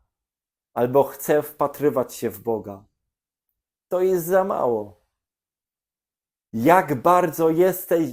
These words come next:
zdeterminowany, żeby widzieć Boga? Jak bardzo? Czy na tyle, żeby nie wpatrywać się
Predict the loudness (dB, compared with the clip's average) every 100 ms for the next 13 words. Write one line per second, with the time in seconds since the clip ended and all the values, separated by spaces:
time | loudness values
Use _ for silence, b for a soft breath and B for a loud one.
0 | -6 -8 -8 2 4 4 2 2 0 -2
1 | 0 0 0 -2 -4 -8 -12 _ _ _
2 | _ -12 0 0 2 -2 -2 -2 0 4
3 | 4 2 -2 -2 -2 -4 -8 -14 _ _
4 | _ _ _ _ _ _ -8 2 2 2
5 | 2 4 4 2 -2 -6 -8 -10 _ _
6 | _ _ _ _ _ _ _ _ _ _
7 | _ _ _ _ _ _ _ _ _ _
8 | _ _ _ _ 0 2 2 0 -2 4
9 | 6 6 2 -2 -12 _ _ _ _ _
10 | _ _ _ _ _ _ _ _ -4 -2
11 | 0 0 0 0 0 0 -4 -4 -6 -4
12 | -4 -6 -6 -6